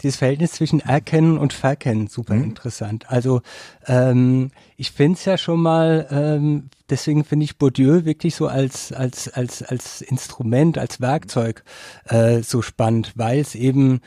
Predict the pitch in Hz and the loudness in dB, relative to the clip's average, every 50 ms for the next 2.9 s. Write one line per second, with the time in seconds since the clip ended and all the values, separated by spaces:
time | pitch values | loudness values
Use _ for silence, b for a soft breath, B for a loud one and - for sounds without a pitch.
0 | b b b b 131 123 120 120 127 143 - 160 147 - - 139 131 131 131 - | b b b b 2 2 4 4 2 0 0 -2 -6 -4 -2 -2 -2 -2 -2 -2
1 | - 139 135 135 - - - _ - - 120 127 135 151 156 151 - - - _ | 0 0 0 0 -2 -8 -12 _ -8 -4 -2 0 2 2 0 0 -4 -8 -20 _
2 | B B B B B B B B B - 139 139 139 135 135 135 135 131 | B B B B B B B B B 0 2 4 4 4 4 2 2 0